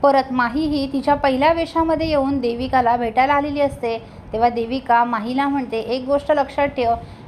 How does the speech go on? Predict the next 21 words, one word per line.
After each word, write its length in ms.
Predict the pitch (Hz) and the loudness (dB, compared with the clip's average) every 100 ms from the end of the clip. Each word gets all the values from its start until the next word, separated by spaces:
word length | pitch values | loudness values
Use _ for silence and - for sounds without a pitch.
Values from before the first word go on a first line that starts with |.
| - | -2
त्या 140 | 285 | 2
अक्षयची 580 | 269 - 339 339 294 302 | 0 0 0 0 -2 -4
सगळी 320 | 294 240 277 | 0 0 0
प्रॉपर्टी 540 | 294 285 285 285 277 | 2 2 4 0 0
तू 140 | 254 302 | -6 -6
तुझ्या 300 | 277 247 254 | -6 -2 0
नावावर 340 | 262 262 262 | 2 4 2
करून 360 | 262 247 240 247 | 0 -2 -2 -2
घे. 240 | 226 190 175 - - - | -2 -4 -6 -8 -8 -4
त्यांच्याशी 420 | 262 240 254 262 | -2 0 0 0
गोड 220 | 247 247 | 2 2
गोड 200 | 262 320 | 6 4
बोल 220 | 330 302 294 | 4 2 2
आणि 220 | 262 269 | 0 0
लवकरात 380 | 262 220 226 277 269 | 2 2 4 4 4
लवकर 340 | 269 254 240 | 0 2 0
ती 160 | 240 269 | 0 -2
प्रॉपर्टी 540 | 247 226 254 254 240 | 2 2 2 -4 -4
नावावर 320 | 247 220 226 | -2 0 0
करून 300 | 233 233 226 | 0 -2 -2
घे. 160 | 214 196 | -4 -6